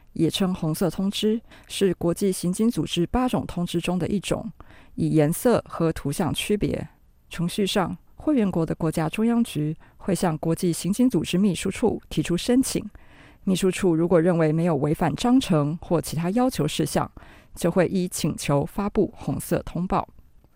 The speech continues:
国际刑警组织秘书处设于法国里昂，拥有一百九十个会员国，是全球最大的国际警察合作与信息交流组织。中国公安部副部长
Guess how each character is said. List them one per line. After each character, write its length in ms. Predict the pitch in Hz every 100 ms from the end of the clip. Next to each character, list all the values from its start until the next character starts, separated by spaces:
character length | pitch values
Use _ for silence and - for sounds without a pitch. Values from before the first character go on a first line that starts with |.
| -
国 140 | 214 247
际 140 | 294
刑 240 | - 190
警 220 | 226 240 277
组 200 | 165 240
织 280 | - 175
秘 140 | 185 185
书 140 | 185
处 300 | 170 202 156
设 220 | - - 170
于 100 | 156
法 220 | - 254
国 140 | 165
里 120 | 156
昂， 300 | - 139 - - - - -
拥 220 | - 175 214
有 200 | 208 -
一 120 | 262
百 180 | 202 170
九 200 | 180 139
十 140 | -
个 60 | 214
会 180 | - 156
员 160 | 143
国， 320 | 147 139 135 - - -
是 180 | - 185
全 200 | - 165
球 160 | 165 160
最 180 | - 233
大 140 | 202
的 100 | 156
国 200 | - 160
际 200 | - 247
警 200 | - 254
察 180 | - 160
合 220 | - 160
作 300 | - 175 151 -
与 160 | - 160
信 240 | - 294
息 140 | 254 151
交 160 | 170
流 100 | 165
组 160 | 151 -
织。 280 | - 147 143 - - - - - - -
中 180 | - 202
国 180 | 185 170
公 160 | 202
安 140 | 202 202
部 160 | 190
副 180 | 170 262
部 100 | 196
长 220 | 165 143